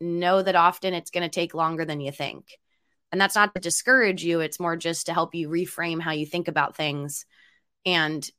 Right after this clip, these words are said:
kind of revisit. And we talk about, I mean, what is it, episode two of the podcast, how important it is to have a why for your event. Like,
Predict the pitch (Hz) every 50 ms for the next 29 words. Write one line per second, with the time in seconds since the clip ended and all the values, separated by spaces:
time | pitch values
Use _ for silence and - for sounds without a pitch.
0 | _ _ _ _ _ _ _ _ _ - 220 208 202 180 165 165 175 196 208 202
1 | 170 190 185 170 185 180 165 - 165 160 156 151 - - 170 170 160 - 185 175
2 | 175 - 165 165 160 156 - 165 156 151 151 147 156 156 147 - - - 170 -
3 | 175 - - 156 160 - - - 220 214 202 202 202 190 - 190 185 190 - 190
4 | 180 - - 165 165 165 - 180 175 175 170 - 185 175 156 151 147 147 151 -
5 | 160 175 190 - 190 190 185 185 190 190 180 190 190 196 202 202 - - - _
6 | _ _ _ _ _ _ _ _ _ _ 175 156 156